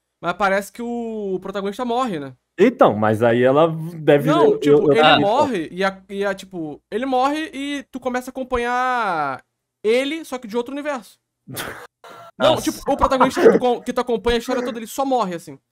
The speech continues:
Speaker 2: <laughs>
Speaker 1: Aí o protagonista de outro universo vai desbloquear as memórias dele de outro universo. Fala,
Speaker 2: Ô,
Speaker 1: "Caralho, então
Speaker 2: o
Speaker 1: no outro universo
Speaker 2: Mashima.
Speaker 1: é assim."
Speaker 3: Olha, essa é uma desculpa criativa, hein, mano? Vou falar pra
Speaker 2: Ó,
Speaker 3: tu, pelo menos.
Speaker 2: o Mashima, ele é muito filha da puta, porque, tipo assim, ele nunca fechou o Natsu e Lucy, né, lá no Fairy Tail, né? Tá até hoje lançando mangá lá dos cem anos, eu nunca vi, mas não fechou ainda.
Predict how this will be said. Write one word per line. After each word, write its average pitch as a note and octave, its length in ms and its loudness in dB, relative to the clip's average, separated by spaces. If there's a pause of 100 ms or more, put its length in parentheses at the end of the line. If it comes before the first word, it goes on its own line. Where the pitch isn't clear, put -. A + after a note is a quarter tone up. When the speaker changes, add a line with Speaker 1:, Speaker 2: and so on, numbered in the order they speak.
Speaker 2:
<laughs> - 500 0
Speaker 1:
Aí G3+ 300 0
o B3+ 80 0
protagonista B3 460 -2
de G3 160 -4
outro D4+ 260 2
universo A#3+ 600 -2
vai A3+ 180 -2
desbloquear A3+ 500 -4
as E4+ 60 -2
memórias A3+ 600 0
dele G3 240 -4
de G3+ 120 -6
outro A3 160 -6
universo. G3+ 480 -6
Fala, D3+ 160 4
Speaker 2:
Ô, C3+ 100 4
Speaker 1:
"Caralho, B3+ 600 2
então D#3 100 -6 (120)
Speaker 2:
o - 20 2
Speaker 1:
no D#3 80 8
outro C#3+ 180 6
universo D3 340 2
Speaker 2:
Mashima. C3 100 4
Speaker 1:
é - 100 4
assim." A#2+ 80 4
Speaker 3:
Olha, B2+ 100 4
essa E3+ 220 -2
é - 20 2
uma F#3+ 140 2
desculpa G3 360 -4
criativa, G3 520 -2
hein, F#3 60 -4
mano? A2 220 -4
Vou G2 60 -10
falar A2 160 0
pra C#3+ 80 8
Speaker 2:
Ó, C3 200 8
Speaker 3:
tu, B2 60 -10
pelo A#2 120 -8
menos. G#2+ 260 -14 (160)
Speaker 2:
o D3+ 140 0
Mashima, C#3+ 480 2
ele C3+ 80 2
é C3 40 2
muito C#3+ 220 -2
filha D3 180 0
da C#3 160 2
puta, A#2+ 360 -4
porque, B2 280 -2
tipo C#3 220 -2
assim, C#3+ 220 0
ele B2+ 280 0
nunca C3+ 300 0
fechou E3 440 2
o - 20 2
Natsu C#3 400 0
e D#3+ 40 2
Lucy, D3 380 -4
né, A2+ 160 0
lá A2 160 2
no A2 120 -6
Fairy A#2 260 0
Tail, A2 240 -2
né? G#2 180 0
Tá G#2+ 140 -2
até A#2+ 180 -2
hoje D#3 220 0
lançando B2 360 -2
mangá A2 300 0
lá G#2 100 0
dos G2+ 220 -8
cem A2 120 -4
anos, G2+ 180 -6
eu A2+ 120 0
nunca A#2+ 300 0
vi, G#2+ 160 -6
mas C#3 200 -2
não D3 100 -4
fechou E3 300 -2
ainda. C3 260 0